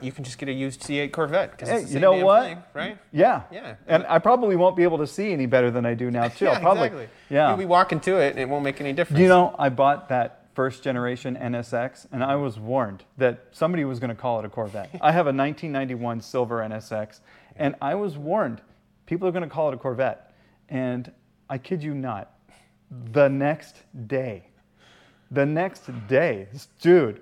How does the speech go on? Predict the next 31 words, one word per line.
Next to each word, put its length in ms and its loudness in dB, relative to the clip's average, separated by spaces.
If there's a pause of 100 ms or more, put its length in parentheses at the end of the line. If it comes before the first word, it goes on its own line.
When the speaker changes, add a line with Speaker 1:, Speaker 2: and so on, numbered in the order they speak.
Speaker 2:
"Oh 380 6
yeah, 420 2
Corvette's 460 4
awesome." 520 2 (240)
Just 220 -12
saw 180 4
me 80 -4
in 80 -4
a 60 -2
parking 380 0
lot. 280 -6
"Corvette's 400 2
awesome." 380 0
Like, 260 -6 (1500)
really, 400 6
that 220 6
happened 360 0
that 200 2
fast, 360 2
and 120 -4
it's 140 -4
been 240 0
at 260 -2
least 680 -4 (380)
a 60 0
dozen 420 2
times 400 -2
since 300 -6
Speaker 1:
Since 80 -14
Speaker 2:
then. 180 -4
Speaker 1:
then, 200 -16